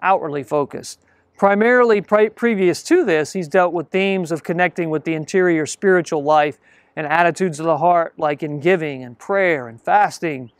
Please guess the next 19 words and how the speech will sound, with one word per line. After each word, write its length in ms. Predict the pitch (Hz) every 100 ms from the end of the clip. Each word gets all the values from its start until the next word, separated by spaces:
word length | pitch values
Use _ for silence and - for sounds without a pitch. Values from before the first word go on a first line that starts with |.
| _ -
materialism, 840 | 156 226 226 185 160 120 123 113 _ _ _ _ _
uh, 220 | 160 156 165
and 160 | 214
even 200 | 247 226
anxiety 580 | 214 185 196 202 175 147
over 160 | 135 127
material 540 | 131 - 147 127 120
things. 480 | - 127 120 - - _ _ _ -
But 100 | 175
now, 680 | 190 311 381 233 175 175 185 _ _ _
he 220 | 208 202
turns 560 | - 254 269 269 240
us 420 | - 202 202 190 -
to 380 | - 208 190 175
the 120 | 160
way 180 | 165 160
we 160 | 151
think 320 | 135 254 277
of 380 | 254 240 233 202